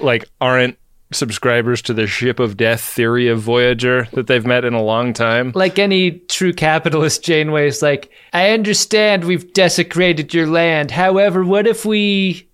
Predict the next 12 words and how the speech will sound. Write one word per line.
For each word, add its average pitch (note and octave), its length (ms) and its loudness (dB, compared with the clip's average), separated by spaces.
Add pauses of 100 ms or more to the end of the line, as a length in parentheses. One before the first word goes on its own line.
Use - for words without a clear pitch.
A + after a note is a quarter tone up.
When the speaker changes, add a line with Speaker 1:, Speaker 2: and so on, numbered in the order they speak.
(160)
Speaker 2:
as F3+ 240 2
a F3 60 0
form F#3 480 2
of D#3 440 -2 (140)
apology, E3 720 0
built E3+ 400 0
a E3 140 4
museum D#3+ 680 2
there G#3+ 580 2
or G3+ 180 2
something?" A3+ 640 0
<laughs> - 40 -10